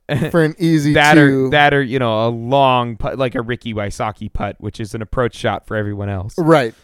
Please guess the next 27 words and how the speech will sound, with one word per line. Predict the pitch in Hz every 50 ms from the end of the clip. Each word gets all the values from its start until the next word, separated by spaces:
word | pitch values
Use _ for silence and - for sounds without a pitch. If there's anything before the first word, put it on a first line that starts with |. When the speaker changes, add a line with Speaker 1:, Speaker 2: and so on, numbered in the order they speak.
| _ - -
Speaker 1:
Um, | - 123 123 117 107 98
Speaker 2:
Right, | 151 170 165 151 147 156
right. | 165 175 170 160 180
And | 175 185
there's | 202 208 180 180
multiple, | 185 185 208 202 196 - 190 170 175 175 165
there's | 151 180 190 196 180 156 151
multiple | 170 175 190 208 214 214 220 214 202 - 190 165 156 143
holes | 160 160 151 147 139 123 127
that, | 143 139 135 127 127 - _ _ -
uh, | 147 139 127 120 117 117 117 120 _ _ _ _ _ _ _
should | - - - - - 165 160 143 127
be | 123 143 139 139 131 131 127 127 127 123 117 107 _ _ _ _ _ _ _ _ _ _ _ _
par | - - 151 143 139
fours. | - - 151 143 143 135 135 131 131 131 131 120 - - - _ _ _ _ _ _ _ _ _ _ _ -
Like, | 143 147 - -
I | 170 180 190 180
five | - - 165 160 160 156 139 120
should | - - - - 170 160 139 123
be | 135 139 139
a | 131
par | - - 143 135 127 -
five. | - 147 127 123 120 120 123 123 117 113 -
Speaker 1:
Yeah. | 117 123 110 95 - - - _ _ -
Speaker 2:
Um, | 143 139 131 127 120 120 120 120 117 117 117 123 _ _ -
it | 151 147 151 160 - -
is | 143 139 131 127 127 123 123 117 110 110 123 -